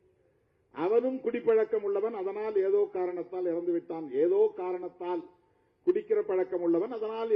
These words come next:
ஏதோ குடி உடலை கெடுத்து, கல்லீரலை கெடுத்து, உடல் உள்ளுறுப்புகளை கெடுத்து விட்டது போலும், அதனால் அவன் இறந்து விட்டான் என்று கருதினார்களே தவிர, அவர்களுக்கு யாருக்கும் அந்த சாராயத்தில் மெத்தனால் என்ற ஒரு நஞ்சு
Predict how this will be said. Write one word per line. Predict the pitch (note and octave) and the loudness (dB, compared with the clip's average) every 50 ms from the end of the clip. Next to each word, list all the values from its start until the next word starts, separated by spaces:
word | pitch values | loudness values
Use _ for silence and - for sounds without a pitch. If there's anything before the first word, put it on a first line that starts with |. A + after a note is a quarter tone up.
| G#3 G3+ | 6 6
ஏதோ | G3+ G#3 G3+ - - | 8 6 6 6 4
குடி | - - - - - - - _ _ _ _ _ _ _ _ - | 0 0 0 -6 -6 -18 -20 _ _ _ _ _ _ _ _ -8
உடலை | E3 E3+ F#3 F#3 F#3+ F3+ F3+ F3+ | -6 -2 0 2 4 2 4 4
கெடுத்து, | E3+ E3+ F3 E3+ - F#3+ F#3 F#3+ F#3 - - - _ _ _ _ _ _ _ _ _ _ _ _ _ _ _ - | 2 2 2 0 0 2 2 2 0 -2 -10 -20 _ _ _ _ _ _ _ _ _ _ _ _ _ _ _ 2
கல்லீரலை | E3+ F3+ F#3 F#3+ G3 F3+ F3 F3+ F3 E3+ | 2 6 8 8 8 8 6 6 4 4
கெடுத்து, | F3 E3+ D#3+ D#3+ D#3+ - F3+ F3 F3+ F3+ - - - - - D#3 | 4 2 2 2 0 2 0 0 2 0 0 -4 -8 -12 -6 -4
உடல் | E3+ F#3 F#3+ F#3 F3 | 0 2 2 4 2
உள்ளுறுப்புகளை | F3 F#3+ G3 G3 F#3+ F#3 F#3 F#3 E3 D#3+ E3+ E3 | 4 6 6 6 6 6 4 2 0 2 2 0
கெடுத்து | D#3+ - E3 D#3+ E3 - F3 | 0 -2 -4 -4 -2 -2 -2
விட்டது | D#3 - - D#3+ D3 C#3+ C#3 | -4 -2 -2 -2 -2 0 -2
போலும், | D3 C#3 D3 E3+ F3 F3 - - D#3 | -2 -2 -2 -2 -4 -4 -8 -10 -6
அதனால் | D#3+ E3+ G3 G3+ G#3 G#3+ G3+ | -6 -6 -4 -2 2 2 2
அவன் | F#3+ F3+ E3+ D#3+ | 2 2 -2 -2
இறந்து | E3 E3 E3 E3+ E3 D#3 | -2 -2 -2 -4 -6 -8
விட்டான் | - - D3 D3 D3 C#3 - - - _ _ _ _ _ _ _ _ _ _ _ _ _ - | -8 -10 -12 -12 -10 -12 -12 -16 -20 _ _ _ _ _ _ _ _ _ _ _ _ _ 0
என்று | D3 D#3+ F3 E3+ D#3+ D#3 - | 0 0 2 0 -4 -2 0
கருதினார்களே | D3+ D#3 F3+ F#3 F#3+ F#3 F3+ F3 D#3+ D3+ D#3+ C#3+ C#3 | 0 4 4 4 4 2 0 -2 0 2 2 0 0
தவிர, | C#3+ C#3+ C#3+ E3 G3+ G#3 F#3 | 0 -6 -6 -4 -4 -2 0
அவர்களுக்கு | E3+ D#3 C#3+ D3 C#3+ - - C3+ | 0 0 -2 -4 -6 -4 -4 -4
யாருக்கும் | B2+ C#3 D#3 D#3+ D#3+ D#3+ D#3+ - D#3+ D3+ C#3 - - _ _ _ _ _ _ _ _ _ _ _ _ _ _ _ _ _ - | -2 -2 -2 0 0 0 0 0 -2 -2 -2 -6 -14 _ _ _ _ _ _ _ _ _ _ _ _ _ _ _ _ _ -10
அந்த | C3+ D#3 F#3 F3+ F#3 E3+ - - | -8 -6 0 2 2 2 2 2
சாராயத்தில் | D3+ D#3+ F3+ F#3 F#3 F#3 F3+ F3+ E3+ E3+ - - E3+ D3+ C#3+ | 0 2 2 4 4 6 6 6 6 6 4 2 2 2 2
மெத்தனால் | C#3 C3+ C3+ - F3+ E3+ F3 F3+ F3+ F#3 F#3 F#3 F#3 F3+ D#3 D#3 | -2 -6 -4 -4 -4 -2 0 0 0 4 6 6 6 4 2 -4
என்ற | D#3+ D3+ D#3 D3 D3+ | -2 0 2 4 6
ஒரு | C#3+ C#3+ C3+ A2+ G2+ - - _ _ _ _ _ | 6 6 4 4 0 -6 -16 _ _ _ _ _
நஞ்சு | A#2+ C3+ D3 D#3 F3 F#3 F3+ D#3+ F#3+ | -10 -6 -4 -4 -4 -6 -6 -6 -8